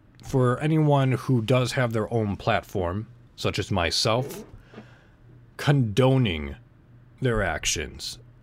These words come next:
and their potential motivations and intentions, I think is appropriate. If there is something that I don't like, if I'm able to discuss it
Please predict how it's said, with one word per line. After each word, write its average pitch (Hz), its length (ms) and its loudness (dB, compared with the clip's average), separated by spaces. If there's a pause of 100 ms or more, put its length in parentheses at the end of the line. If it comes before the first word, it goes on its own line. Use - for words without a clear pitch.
(140)
and 113 380 -2
their 98 260 0
potential 110 1000 -2 (340)
motivations 92 1160 -2
and 92 180 -8
intentions, 80 920 -10 (800)
I 117 160 0
think 107 420 -4
is 98 440 -4 (120)
appropriate. 85 680 -6 (1000)
If 110 100 -6
there 170 160 4
is 156 80 2
something 151 340 0
that 127 120 2
I 120 140 2
don't 123 200 0
like, 95 400 0
if 117 140 -6
I'm 120 180 2
able 113 280 0
to 107 320 -4
discuss 101 640 -2
it 127 220 -6